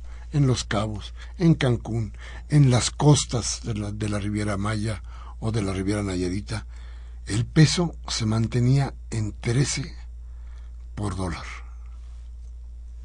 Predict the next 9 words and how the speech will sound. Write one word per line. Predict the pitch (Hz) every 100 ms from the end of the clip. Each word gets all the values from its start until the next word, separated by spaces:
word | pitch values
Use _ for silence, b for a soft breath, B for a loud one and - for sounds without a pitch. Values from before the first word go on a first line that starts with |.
| b b b b b b b b b b b b -
La | 113
razón, | 120 120 - 170 220 - - - - - - - - - - - - - - - - - - - - -
claro, | 143 151 127 b b b b b - b b b b b b -
ahorita | 87 120 120 139
hay | 131
un, | 135 123 123 - - -
un | 113
alza | 113 120 - 143 - - - - - - -
grandísima | 123 120 117 127 - 139 110 98